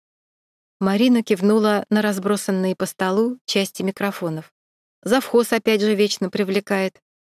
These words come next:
«Этого неуловимого Джо пошли подальше», рассмеялся Андрей. «Пускай себе новую девочку ищет. А тебя временно оформим помрежем на эту передачу». «Ой, а я справлюсь?»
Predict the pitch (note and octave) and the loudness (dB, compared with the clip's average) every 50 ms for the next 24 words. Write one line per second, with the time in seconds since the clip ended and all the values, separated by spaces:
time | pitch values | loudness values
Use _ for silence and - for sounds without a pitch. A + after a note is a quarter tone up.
0 | _ _ _ _ _ _ _ _ _ _ _ - F#3+ G3+ G3+ F#3 F#3+ G#3 G#3 G#3+ | _ _ _ _ _ _ _ _ _ _ _ 0 0 2 2 2 2 4 4 6
1 | G#3 G#3 G#3+ G#3+ G#3+ A3+ G#3+ G#3+ G#3 G3+ G#3 G3 - - A#3 A3+ - - G3 - | 4 4 4 4 4 4 4 4 4 4 2 0 2 2 2 2 2 -2 -4 -2
2 | - G#3+ G#3+ G#3 - G3+ G3+ G3 A3 A3+ A3 - - - - E3 E3+ _ _ _ | 0 0 0 0 2 -2 0 2 0 0 0 -2 -4 -8 -10 -10 -12 _ _ _
3 | _ _ _ _ _ _ _ - G3 - - - G3 F#3+ F#3 F#3 F3+ F3 - - | _ _ _ _ _ _ _ -8 -8 -8 -4 -2 -2 0 0 -2 -4 -4 -4 -2
4 | F#3 F3+ F#3 F#3 F3 F3+ F#3 F3 E3+ - _ _ _ _ _ _ _ _ _ _ | -2 -2 -2 -2 -2 -2 -4 -4 -6 -12 _ _ _ _ _ _ _ _ _ _
5 | _ _ _ A3+ A#3 - - D4 C#4+ C#4 C4 - A#3 G3 A3 A3 G#3+ G3+ G3+ G3+ | _ _ _ -2 -2 0 2 2 2 2 2 0 2 4 4 4 6 4 4 4
6 | F#3+ G3 G3 F#3+ F#3+ E3+ F#3+ G3 F#3 F3+ F3+ - _ - F#3+ F#3 F#3 E3+ - - | 4 4 4 2 2 2 2 2 2 0 -4 -6 _ -2 0 0 0 0 -2 -2
7 | - E3+ _ - _ _ _ _ _ _ _ _ _ _ _ - - - F#3+ F3 | -2 -4 _ -16 _ _ _ _ _ _ _ _ _ _ _ -8 -2 -2 0 2
8 | G#3 C4 C#4+ C4 G#3 G#3 A3+ C4 C4 C4 A#3+ A3+ G#3+ G3 G3 F#3+ - - A3 A#3+ | 4 4 4 4 4 4 6 6 6 6 6 4 4 2 0 0 2 2 2 4
9 | B3 A#3 A3 G#3 F#3 - - B3 A3+ G#3 F#3+ F#3+ G3 A3 G#3+ B3 A#3+ A#3 - _ | 4 4 4 2 0 2 2 2 2 4 2 2 2 2 2 2 2 2 0 _
10 | _ G3+ G3+ G3 G#3+ A3 - A3+ _ G#3 F#3 F#3+ F3+ E3+ F3+ F3+ - - - G3 | _ 0 0 2 0 0 0 -2 _ -2 -2 -2 -2 -2 -4 -4 -4 -8 -10 -10
11 | F#3+ _ _ _ _ _ _ _ _ _ _ _ _ _ _ _ _ _ _ - | -14 _ _ _ _ _ _ _ _ _ _ _ _ _ _ _ _ _ _ -2
12 | - G3+ G3+ G3 F#3+ - - - _ _ _ _ _ G3 G#3+ G3+ G#3+ A3+ G#3 - | 0 2 2 2 0 -4 -8 -16 _ _ _ _ _ -2 0 2 2 0 0 -2
13 | _ - A3+ A#3+ B3 A#3+ A#3 A3+ G#3+ - - | _ 0 0 0 2 2 0 0 0 -2 -14